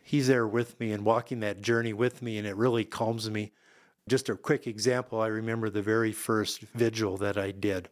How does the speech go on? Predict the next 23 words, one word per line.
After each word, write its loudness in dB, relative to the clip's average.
and 0
I 2
was -2
practically -2
in -8
tears 2
driving 0
down -4
the -8
road, 0
and -8
my -4
wife 2
was -10
beside -2
me, -4
patting -6
me -6
on, -8
"It's -2
gonna -2
be 0
okay. -2